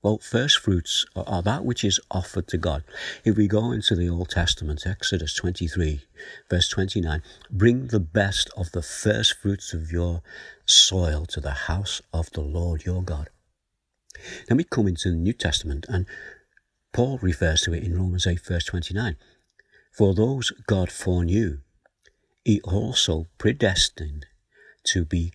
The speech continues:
conformed to the image of his Son, that he might be the firstborn among many brothers and sisters." So Jesus is the firstborn, but he's the firstborn amongst many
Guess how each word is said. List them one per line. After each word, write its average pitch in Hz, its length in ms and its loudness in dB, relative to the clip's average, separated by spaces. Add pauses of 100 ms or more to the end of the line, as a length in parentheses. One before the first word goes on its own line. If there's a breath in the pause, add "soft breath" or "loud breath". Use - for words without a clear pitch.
conformed 80 880 -2
to - 100 -6
the 78 220 -4
image 104 400 -2
of 80 180 -2 (160)
his 117 180 2
Son, 76 380 2 (500 loud breath)
that 76 180 0
he 120 200 2
might 76 320 -2
be 73 240 -2 (220 soft breath)
the 82 80 0
firstborn 85 840 0 (580)
among 90 560 0 (140)
many 78 420 -2 (120)
brothers 80 460 -4
and 82 360 -6
sisters." 113 500 -2
So 82 240 0
Jesus 147 440 -2
is 98 200 -6
the - 80 -4
firstborn, - 680 -4 (280 loud breath)
but 101 80 2
he's 85 140 2
the 92 120 -4
firstborn 87 880 -4
amongst 87 500 -4
many 85 480 0